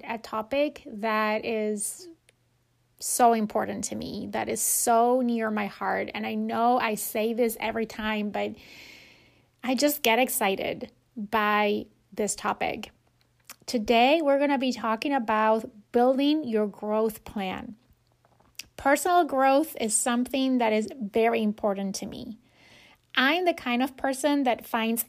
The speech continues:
energy and motivation in personal growth.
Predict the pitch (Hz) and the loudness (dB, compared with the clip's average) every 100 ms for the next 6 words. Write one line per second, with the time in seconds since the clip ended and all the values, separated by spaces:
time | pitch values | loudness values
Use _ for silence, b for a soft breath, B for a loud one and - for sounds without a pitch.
0 | - 262 285 254 226 220 214 214 214 226 | -2 0 2 2 0 2 2 2 2 2
1 | 269 254 226 226 - 247 240 247 233 226 | 2 2 0 0 0 0 0 0 -4 -4
2 | 220 - 240 240 214 208 202 - - 226 | -6 2 2 2 -2 -4 -4 -6 -6 -6
3 | - | -12